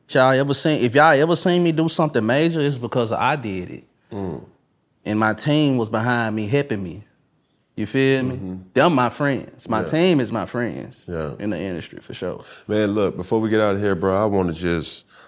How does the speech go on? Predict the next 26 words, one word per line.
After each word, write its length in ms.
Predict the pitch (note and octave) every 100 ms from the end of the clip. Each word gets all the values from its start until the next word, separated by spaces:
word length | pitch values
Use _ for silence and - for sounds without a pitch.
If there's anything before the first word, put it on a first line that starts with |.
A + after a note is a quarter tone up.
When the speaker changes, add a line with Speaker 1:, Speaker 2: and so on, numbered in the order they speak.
| - _ _
Speaker 2:
speak 320 | - - G#2+ D2
life 320 | F#2+ G2+ -
over 220 | F#2+ F2
you, 160 | F2 D#2+
bro, 340 | F2 E2 C#2+ - _ _ _ _
and, 460 | F2 E2+ D#2 D2 C2+ -
and 380 | E2 D#2+ D#2 - -
just 300 | - F2+ -
tell 280 | - G#2 G2+
you, 380 | F2 E2 C#2 C#2+ _ _ _ _ _ _ _ _ _ _ _ _ _ _ _ _ _ _ _ _ _ _ _
bro, 340 | F#2 G2 F2+ D#2+
the 260 | - E2
wor-, 360 | E2+ F2+ G#2 F2+
the 120 | E2+ F2+
road 460 | D#2+ G2+ A2 G2
to 140 | - E2+
greatness, 800 | C#2 F#2+ A2+ - E2 B1+ - - _ _ _ _ _ _ _ -
the 80 |
road 320 | D2+ F2+ G2 F#2
to 120 | E2+
success, 800 | - B1+ - F#2+ E2 C#2 - - _ _ _ _ _ _ _ _ _ _ _ _ _ _ -
bro, 240 | G2 F#2
it 80 | F#2
has 360 | F#2 F2+ E2
so 200 | - F#2+
many 460 | F#2+ F#2 F2 D2+ C2